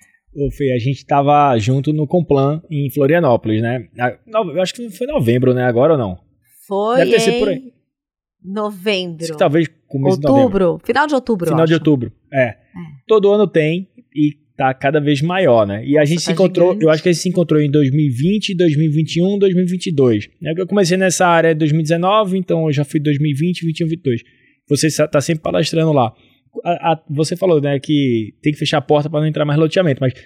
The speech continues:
Speaker 1: todo ano o Complan tá maior.
Speaker 2: Maior. Mas sabe o que é legal do Complan?
Speaker 1: Ah.
Speaker 2: Que é diferente de outros eventos que a gente se encontra também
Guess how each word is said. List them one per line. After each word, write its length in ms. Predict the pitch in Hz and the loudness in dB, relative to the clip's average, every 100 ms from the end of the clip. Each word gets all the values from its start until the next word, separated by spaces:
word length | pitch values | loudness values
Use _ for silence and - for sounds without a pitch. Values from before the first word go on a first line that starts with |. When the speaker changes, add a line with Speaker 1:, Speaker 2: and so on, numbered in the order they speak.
| _ | _
Speaker 1:
todo 380 | - 139 175 208 | 0 0 2 2
ano 180 | 175 190 | 2 2
o 40 | |
Complan 360 | 185 202 175 180 | 0 0 2 0
tá 120 | 175 | -2
maior. 360 | 180 208 156 104 | -4 0 0 0
Speaker 2:
Maior. 580 | 151 170 165 202 214 165 | -4 -6 -4 -4 -8 -8
Mas 200 | 180 190 | -6 -6
sabe 160 | 226 226 | -6 -8
o 40 | |
que 60 | - | -6
é 40 | |
legal 200 | 180 175 | -6 -6
do 80 | 165 | -8
Complan? 460 | - 156 208 175 151 | -12 -4 -2 -2 -4
Speaker 1:
Ah. 280 | 135 117 98 - _ _ _ _ _ _ | -4 -4 -6 -12 _ _ _ _ _ _
Speaker 2:
Que 80 | - | -6
é 60 | 202 | -6
diferente 520 | 208 226 208 208 196 | -4 -4 -4 -4 -8
de 100 | 185 | -6
outros 200 | 202 - | -6 -4
eventos 360 | 185 180 190 185 | -6 -4 -6 -6
que 80 | 185 | -10
a 20 | |
gente 200 | 185 180 | -10 -14
se 80 | 175 | -12
encontra 320 | 185 175 160 | -10 -10 -12
também 480 | 156 165 202 185 | -12 -6 -6 -6